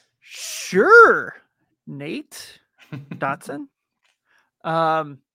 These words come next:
Speaker 1: yeah, I mean, obviously, if you're checking us out on this feed, you know every Sunday night, Late Night Reds, live, myself and Ben Brown. And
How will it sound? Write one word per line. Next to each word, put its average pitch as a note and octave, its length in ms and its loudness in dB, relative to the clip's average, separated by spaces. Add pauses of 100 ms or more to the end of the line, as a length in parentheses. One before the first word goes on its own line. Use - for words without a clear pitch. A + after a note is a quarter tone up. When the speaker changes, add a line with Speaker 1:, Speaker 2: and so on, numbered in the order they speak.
Speaker 1:
yeah, A#3+ 340 4
I F3 100 -8
mean, F#3+ 120 -2
obviously, G3 420 0
if F#3 120 -6
you're E3+ 140 -4
checking E3 320 -14
us D3+ 100 -16
out D3+ 120 -8
on D3 80 -10
this C#3 140 -18
feed, C#3+ 220 -16
you C#3 80 -12
know C#3 160 -8
every C#3 220 -10
Sunday C#3 520 -10
night, C3+ 360 -12 (240)
Late C#3+ 180 -10
Night C#3 180 -10
Reds, C3+ 340 -10
live, C3+ 240 -6
myself C3+ 360 -12
and C3 100 -16
Ben C3 160 -12
Brown. C3 380 -12
And C3+ 160 -14